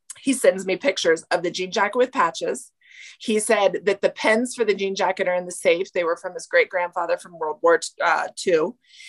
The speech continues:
Um, he, uh, he sends me a bottle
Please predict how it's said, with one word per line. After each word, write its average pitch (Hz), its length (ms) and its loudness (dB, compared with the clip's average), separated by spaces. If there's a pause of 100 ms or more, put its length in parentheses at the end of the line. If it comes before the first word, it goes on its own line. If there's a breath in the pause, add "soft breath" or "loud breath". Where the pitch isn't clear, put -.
(240 loud breath)
Um, 175 440 4
he, - 260 -8
uh, 165 340 0
he 185 580 -8
sends 190 460 -6
me 185 340 -2
a 175 280 4
bottle 185 600 4